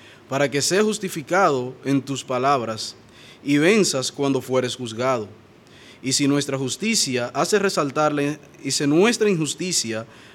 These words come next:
hace resaltar la injusticia, la justicia de Dios, ¿qué diremos? ¿Será injusto Dios que da castigo?" Hablo como hombre. En ninguna manera. De otro modo, ¿cómo juzgará Dios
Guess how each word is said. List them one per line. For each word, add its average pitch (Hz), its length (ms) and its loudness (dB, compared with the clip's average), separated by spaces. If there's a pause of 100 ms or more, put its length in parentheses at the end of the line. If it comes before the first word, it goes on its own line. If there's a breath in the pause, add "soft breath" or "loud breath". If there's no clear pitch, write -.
(140 loud breath)
hace 185 260 2
resaltar 160 600 2
la 143 80 0
injusticia, 139 760 -4
la 139 180 0
justicia 175 500 -2
de 127 120 0
Dios, 117 440 -4 (340 loud breath)
¿qué 277 140 -2
diremos? 120 560 -2 (580 loud breath)
¿Será 139 320 2
injusto 170 540 2
Dios 156 560 -2
que 139 100 -4
da 127 140 0
castigo?" 180 520 -4 (220)
Hablo 117 280 -4
como 131 280 0
hombre. 151 260 -2 (480 loud breath)
En 139 180 2
ninguna 135 360 4
manera. 139 400 2 (480 loud breath)
De 131 160 2
otro 214 300 6
modo, 123 420 0
¿cómo 262 260 2
juzgará 160 460 0
Dios 127 480 -2